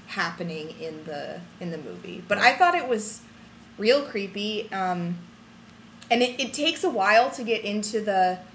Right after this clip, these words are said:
actual sort of scary parts because there's a lot of setup with the,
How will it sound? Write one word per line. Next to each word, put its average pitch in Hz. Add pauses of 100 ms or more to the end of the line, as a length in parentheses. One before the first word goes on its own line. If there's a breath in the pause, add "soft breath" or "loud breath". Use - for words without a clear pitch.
(140)
actual 190
sort 190
of 180
scary 190
parts 247
because 220
there's 196
a 190
lot 185
of 190
setup 185
with 185
the, 180